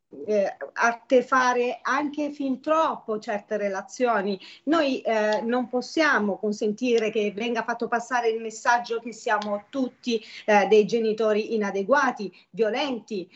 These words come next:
psicopatici, alcolizzati,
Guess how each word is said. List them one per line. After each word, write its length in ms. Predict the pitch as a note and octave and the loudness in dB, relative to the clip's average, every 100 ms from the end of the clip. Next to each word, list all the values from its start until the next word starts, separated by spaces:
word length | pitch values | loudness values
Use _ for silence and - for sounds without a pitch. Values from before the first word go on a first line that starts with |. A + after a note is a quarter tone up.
| - | -20
psicopatici, 960 | - B3+ - C4+ D4 C4 A#3 G#3 A#3 G#3 | -6 -4 -2 0 0 0 -6 -8 -4 -4
alcolizzati, 1120 | A#3 A3 C4 G#3+ E3+ A3 D4+ C4 G#3 G#3 | -2 -2 -2 -4 -2 0 2 0 -2 -6